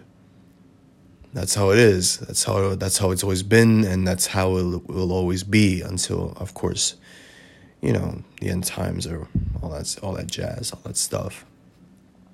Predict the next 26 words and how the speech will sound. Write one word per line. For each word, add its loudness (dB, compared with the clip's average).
The 2
second 6
trauma 8
I 10
wanna 6
talk 4
about 4
is -2
rape. 2
Now, 6
rape 2
is, 4
has -2
affected, 0
I -2
mean, 0
it's, -4
it's -4
affected -4
more -2
people -8
than -8
I -8
could -10
ever -10
imagine. -12